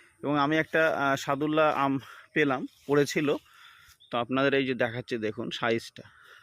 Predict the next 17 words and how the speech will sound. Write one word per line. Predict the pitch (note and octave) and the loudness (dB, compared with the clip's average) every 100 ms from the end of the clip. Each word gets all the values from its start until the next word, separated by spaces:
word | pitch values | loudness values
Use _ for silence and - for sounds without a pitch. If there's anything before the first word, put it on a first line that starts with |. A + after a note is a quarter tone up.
| _ _ | _ _
সাইজটা | - A#2+ A#2+ - B2+ | -8 -4 -4 -2 -2
দেখুন। | A#2 C3 C3 - - - - - _ _ - | -2 -4 -10 -14 -20 -20 -20 -20 _ _ -10
এবং | C3 C3 | -4 -2
এর | C3+ B2 - | -2 -4 -4
অবশ্যই | C3+ D3 - | -2 0 2
এটা | E3+ | 0
পড়েছিল, | D#3+ C#3+ D3+ - D3 | 2 2 2 2 0
আমি | C3 | 0
তো | C3+ | -2
পারিনি, | - B2 D3 C#3+ B2+ | -2 0 2 2 0
আপনারা | A#2 B2+ | -4 -4
দেখলে | A#2 B2 C3 | -2 -2 -2
বুঝতে | B2 B2 - | -2 -4 -4
পারবেন। | G#2+ A2+ B2+ | -4 -4 -4
এই | G#2+ | -4
যে | G#2 | -6
বুঠাটা, | A2+ C3 G#2+ | -8 -8 -8